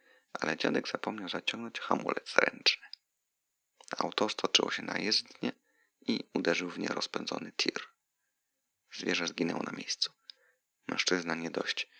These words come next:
że nie poczuwał się do swojej winy, to jeszcze twierdził, że to ochrona przecież jest od tego, żeby pilnować. Można było zobaczyć wcześniej, że auto się stacza i zareagować.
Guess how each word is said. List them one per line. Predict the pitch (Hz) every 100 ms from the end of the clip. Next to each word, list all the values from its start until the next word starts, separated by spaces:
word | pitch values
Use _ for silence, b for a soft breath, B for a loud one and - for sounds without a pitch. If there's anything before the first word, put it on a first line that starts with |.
| B -
że | 90 - -
nie | -
poczuwał | - - - 87
się | -
do | -
swojej | - - 85
winy, | 92 120 123 _ _ _ _ _
to | -
jeszcze | 85 - -
twierdził, | - 92 92 87 90 b b b
że | - 76
to | 80
ochrona | - - - - -
przecież | - - -
jest | 90 -
od | - -
tego, | - 104 90 B B B -
żeby | 85 80
pilnować. | 85 85 87 - - - - - _ _ _ _ _ _ _ _ _ _ _ _ _ _ _ - _ _ _ _ -
Można | 87 - 80
było | 82 85 82
zobaczyć | 82 82 - -
wcześniej, | - - 78 - - B B B B B
że | - 76
auto | - -
się | - -
stacza | - - - - -
i | 82 80
zareagować. | 82 - - - - -